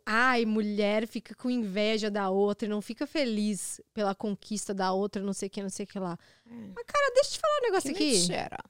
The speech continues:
Speaker 1: Eu acho que
Speaker 2: É um mito.
Speaker 1: é mito esse negócio. Porque eu trabalho, tipo, a minha área é muito masculina.
Speaker 2: Uhum.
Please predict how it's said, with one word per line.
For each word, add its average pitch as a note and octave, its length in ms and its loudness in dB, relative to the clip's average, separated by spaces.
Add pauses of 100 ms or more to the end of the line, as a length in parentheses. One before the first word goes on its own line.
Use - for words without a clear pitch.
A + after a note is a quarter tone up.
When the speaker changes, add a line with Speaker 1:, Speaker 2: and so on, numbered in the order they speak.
(640)
Speaker 1:
Eu C4+ 100 -2
acho D#4+ 280 0
que - 280 -2 (120)
Speaker 2:
É B3+ 40 -14
um B3+ 40 -6
mito. - 380 -8 (100)
Speaker 1:
é B3+ 100 0
mito A3+ 360 0
esse - 160 -6
negócio. F#3 480 -6
Porque A3 400 0 (120)
eu B3 160 -4
trabalho, G#3+ 840 2 (440)
tipo, - 160 -4
a G#3 40 2
minha A#3 200 2
área A3+ 360 4
é G#3 140 -2
muito A3+ 840 4 (600)
masculina. G3+ 1040 -6
Speaker 2:
Uhum. F3+ 240 -20